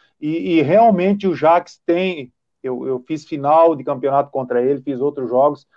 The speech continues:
as equipes dele são equipes organizadas e tem em cima da qualidade de jogo, é, uma das principais virtudes. Então eu também acredito que dentro do Centenário o Caxias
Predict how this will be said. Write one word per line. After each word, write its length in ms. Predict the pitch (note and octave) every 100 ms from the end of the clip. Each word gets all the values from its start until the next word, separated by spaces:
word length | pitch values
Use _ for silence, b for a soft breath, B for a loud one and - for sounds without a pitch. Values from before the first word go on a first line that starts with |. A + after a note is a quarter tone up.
| _ _ -
as 160 | A#2+
equipes 400 | B2+ C#3 C#3 C3
dele 260 | B2+ D3+ D3+
são 300 | - D#3 E3
equipes 380 | C#3+ D3+ D3 C#3+
organizadas 840 | C#3 C#3+ B2 A2+ C3+ D#3 C#3 C#3
e 80 | D3
tem 460 | D3+ E3 F3+ F3
em 20 |
cima 400 | D3+ - D#3+ D#3+
da 220 | C3+ D3 C3
qualidade 480 | C#3+ B2+ C#3 D3
de 60 | C3
jogo, 440 | B2 C#3 D3+ D3 b b b _
é, 480 | B2+ C3+ C3 B2+ A#2+
uma 240 | B2 D3 E3
das 460 | C3 D#3 E3 E3+
principais 680 | - D#3 D3+ C3 - D3+ D3+
virtudes. 560 | D#3+ D3+ D3+ D3 D3 _ _ _ _ _ _ _
Então 320 | C3 B2 C#3+
eu 120 | D3+ D3+
também 360 | E3 C#3 D#3+
acredito 600 | F3 E3+ D3 C#3+ E3 D3+
que 260 | - D3+ E3
dentro 420 | C3+ D#3 F#3 F#3+
do 100 | D3
Centenário 540 | - D#3+ D3 C#3+ D#3
o 60 | D#3
Caxias 340 | D#3 D#3+ D#3